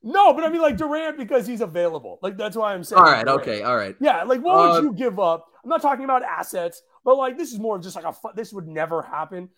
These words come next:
Speaker 1: But I'm just
Speaker 2: Sure.
Speaker 1: curious, like, what would Rockets fans give up for the rest of their life? Like,
Speaker 2: All
Speaker 1: me,
Speaker 2: right.
Speaker 1: I would give up,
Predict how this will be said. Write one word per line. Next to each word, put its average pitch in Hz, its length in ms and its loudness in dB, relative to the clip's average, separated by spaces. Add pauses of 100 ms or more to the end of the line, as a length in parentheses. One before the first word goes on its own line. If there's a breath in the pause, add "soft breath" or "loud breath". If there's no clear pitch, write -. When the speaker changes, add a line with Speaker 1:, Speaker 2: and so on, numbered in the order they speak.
(100)
Speaker 1:
But 247 100 -2
I'm 277 60 -4
just - 180 -8
Speaker 2:
Sure. - 60 -20
Speaker 1:
curious, 247 280 -4
like, 202 140 -6
what 254 200 0
would 208 140 -6
Rockets 208 440 2
fans 185 240 -10
give 180 160 -2
up 185 120 -2
for 196 60 -8
the 185 80 -8
rest 165 240 -6
of 170 80 -12
their 165 160 -2
life? 139 280 -8 (260)
Like, 185 180 -2
Speaker 2:
All 127 80 -6
Speaker 1:
me, 240 240 -4
Speaker 2:
right. - 100 -8
Speaker 1:
I 208 160 2
would 208 220 -10
give 185 220 -8
up, 180 280 -2